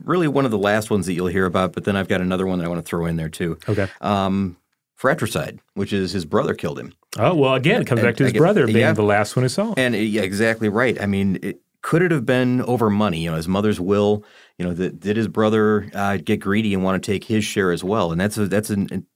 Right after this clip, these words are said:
Speaker 1: you know, entirely possible scenario. I mean, the only prince, uh, the only person that saw LaPrince at the Dijon station was his brother.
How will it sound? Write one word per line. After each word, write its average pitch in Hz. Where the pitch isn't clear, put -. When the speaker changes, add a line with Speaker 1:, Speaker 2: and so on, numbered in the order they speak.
Speaker 1:
you 95
know, 85
entirely 123
possible 110
scenario. 92
I -
mean, 110
the 101
only 151
prince, 135
uh, 101
the 104
only 131
person 127
that 95
saw 135
LaPrince 90
at 117
the 120
Dijon 101
station 101
was 95
his 92
brother. 82